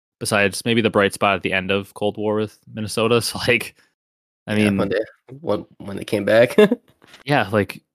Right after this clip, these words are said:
Speaker 1: people that are just C D L era fans probably don't think he's that good, but I think it's a good pick 'cause obviously, like, we know the talent's there. It's just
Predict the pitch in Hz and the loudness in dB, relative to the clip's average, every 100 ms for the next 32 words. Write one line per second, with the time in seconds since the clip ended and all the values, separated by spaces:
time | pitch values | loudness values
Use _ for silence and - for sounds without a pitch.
0 | _ _ _ _ _ - 117 170 170 117 | _ _ _ _ _ -4 -2 0 0 0
1 | 113 - 113 110 110 110 104 98 92 101 | -2 0 2 4 6 6 4 0 -4 -2
2 | 101 110 110 110 104 98 110 101 101 165 | -2 -2 -4 -4 0 0 2 2 2 2
3 | 160 120 113 - 107 101 95 95 107 - | 2 2 2 2 -2 -2 -2 0 -2 -2
4 | 110 98 87 _ _ _ _ - 214 123 | -4 -4 -6 _ _ _ _ -4 0 0
5 | 87 85 95 87 - 95 92 85 101 98 | 0 -2 -2 -2 -2 0 0 -2 -2 0
6 | 101 90 107 98 | 0 -2 -8 -10